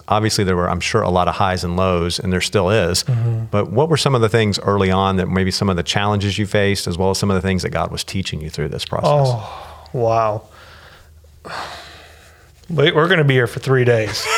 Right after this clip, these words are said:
Speaker 1: <laughs>
Speaker 2: I mean, the invention stuff's probably only five minutes worth of stuff, but what God, through it all,
Speaker 1: Mm-hmm.
Speaker 2: uh, there's story after story. Uh, when I read the two books, uh, Patent for Dummies and, uh, Invention for Dummies, one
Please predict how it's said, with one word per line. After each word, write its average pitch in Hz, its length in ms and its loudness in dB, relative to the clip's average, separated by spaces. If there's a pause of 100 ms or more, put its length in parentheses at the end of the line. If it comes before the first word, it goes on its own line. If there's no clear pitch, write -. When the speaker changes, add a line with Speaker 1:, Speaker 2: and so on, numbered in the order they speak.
(160)
Speaker 1:
<laughs> - 280 -4
Speaker 2:
I 139 140 2
mean, 143 200 4
the 135 80 4
invention 156 460 2
stuff's 139 320 -2
probably 131 280 0
only 123 180 2
five 123 300 2
minutes 123 280 2
worth 117 160 2
of 117 80 0
stuff, 120 320 0
but 127 100 0
what 120 160 -2
God, 127 380 0
through 127 180 0
it 117 40 -2
all, 117 360 0 (140)
Speaker 1:
Mm-hmm. 87 300 -4
Speaker 2:
uh, 117 220 0
there's 131 260 2
story 120 340 2
after 117 200 -2
story. 117 520 -2 (360)
Uh, - 460 -4 (140)
when 135 120 2
I 139 80 4
read 139 220 2
the 131 80 2
two 131 200 0
books, 120 520 -2 (340)
uh, 123 200 -4
Patent 123 280 0
for 127 100 -2
Dummies 117 640 0
and, 117 480 -2
uh, 113 140 0
Invention 123 480 2
for 123 140 -2
Dummies, 120 500 0
one 123 400 0